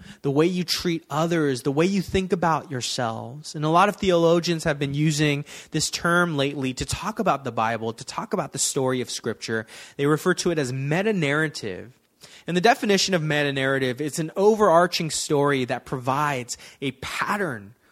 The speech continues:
or structure for people's beliefs and gives meaning to their experiences.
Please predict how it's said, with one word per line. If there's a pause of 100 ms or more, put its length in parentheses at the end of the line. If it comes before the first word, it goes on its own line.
(120)
or
structure (260)
for
people's
beliefs
and
gives
meaning (320)
to
their
experiences.